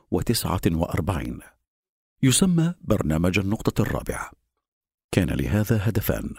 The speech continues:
أولا، خلق أسواق للولايات المتحدة عن طريق الحد من الفقر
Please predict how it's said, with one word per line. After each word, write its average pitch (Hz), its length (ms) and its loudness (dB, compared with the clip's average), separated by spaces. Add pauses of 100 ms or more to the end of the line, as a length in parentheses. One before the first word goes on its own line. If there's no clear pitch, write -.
(720)
أولا، 71 460 0 (600)
خلق 92 340 2
أسواق 104 440 0
للولايات 69 560 -2
المتحدة 98 640 0 (360)
عن 139 120 4
طريق 180 280 2
الحد 131 340 0
من 113 160 2
الفقر 107 520 0